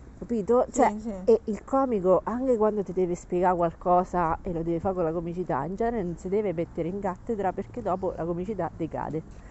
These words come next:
Speaker 1: E infatti
Speaker 2: Mm.
Speaker 1: volevo dire, "Ma questo, ma tu guarda, qua-, quale intento hai?" Perché dopo,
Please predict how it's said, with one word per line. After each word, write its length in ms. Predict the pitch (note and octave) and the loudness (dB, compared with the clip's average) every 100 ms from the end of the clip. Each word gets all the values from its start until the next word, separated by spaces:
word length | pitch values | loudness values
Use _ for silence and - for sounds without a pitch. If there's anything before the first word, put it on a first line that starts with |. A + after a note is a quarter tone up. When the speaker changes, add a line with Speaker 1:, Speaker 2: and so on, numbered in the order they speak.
| - - - - | -18 -18 -18 -6
Speaker 1:
E 80 | |
infatti 380 | C4+ D4 E4+ G#3 | 2 2 4 2
Speaker 2:
Mm. 20 | F#3 | 4
Speaker 1:
volevo 180 | F3+ | 4
dire, 140 | F3 F3 | 2 0
"Ma 80 | G#3 | -2
questo, 180 | B3+ - | -4 -6
ma 60 | G3+ | -10
tu 120 | A3+ | -6
guarda, 200 | F3 - - | -6 -8 -6
qua-, 200 | A3+ B3 - - - - - - | -6 -6 -10 -16 -16 -16 -14 2
quale 260 | E4+ E4+ | 6 8
intento 560 | D4+ C4+ E4 D4 C4+ C4 | 6 6 6 6 6 6
hai?" 480 | C#4+ C4+ G#3 F3 F3 | 6 6 6 4 4
Perché 320 | A#3+ - F4 | 2 2 4
dopo, 500 | C#4 D#4+ F4+ B3+ | 8 8 8 8